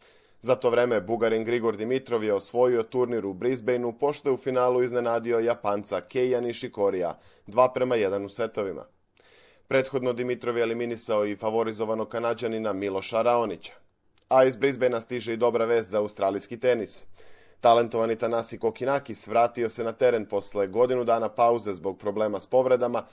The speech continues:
i odmah na početku osvojio trofej. Kokinakis je u paru sa Jordanom Thompsonom slavio u finalu dublova protiv Žila Millera i Sema Querrya,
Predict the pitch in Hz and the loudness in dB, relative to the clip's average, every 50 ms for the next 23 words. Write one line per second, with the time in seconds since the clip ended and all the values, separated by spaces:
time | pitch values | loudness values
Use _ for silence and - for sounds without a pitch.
0 | _ _ _ - - - 202 196 185 170 160 147 131 120 131 117 - 123 113 - | _ _ _ -20 -10 -2 2 6 6 8 6 6 0 -2 -4 -2 -2 -4 0 2
1 | 131 131 - - - 117 113 - - - 104 104 104 110 110 110 123 127 123 - | 0 0 0 0 -4 -4 -4 -4 -2 -2 0 2 2 2 0 4 4 4 4 4
2 | 120 101 80 - _ _ _ _ _ _ _ _ - 127 - 143 127 123 120 - | 0 -4 -6 -6 _ _ _ _ _ _ _ _ -6 -4 -2 0 0 0 -2 -2
3 | 120 104 - 117 110 110 - 127 127 120 110 104 - 107 101 101 110 110 101 104 | -8 -8 -6 -6 -6 2 4 4 4 4 2 0 -2 -4 -2 0 0 0 0 -2
4 | 104 104 98 98 - 131 135 135 131 - 131 123 120 113 110 - - 127 127 123 | -4 -6 -6 -4 -2 -2 -2 -2 -2 -2 -2 -2 -2 -2 -4 -6 -2 2 2 2
5 | 120 120 123 120 117 113 110 104 104 - 123 120 123 123 123 120 117 113 117 117 | 4 2 2 2 2 0 0 -4 -6 -8 -2 0 0 2 2 0 0 -2 -2 0
6 | 113 117 113 113 113 107 - - - - _ _ - 143 151 151 156 147 123 101 | 0 2 4 4 4 2 0 -4 -12 -20 _ _ 0 0 0 0 0 -6 -6 -2
7 | 107 123 120 120 117 113 113 113 113 113 113 110 113 110 110 113 107 - - 120 | -2 0 2 2 0 0 0 -2 0 0 0 0 0 0 0 -4 -6 -6 -4 -4
8 | 113 113 117 117 - 123 123 117 107 101 90 80 | -4 -4 -4 -6 -2 -2 0 0 0 0 -2 -4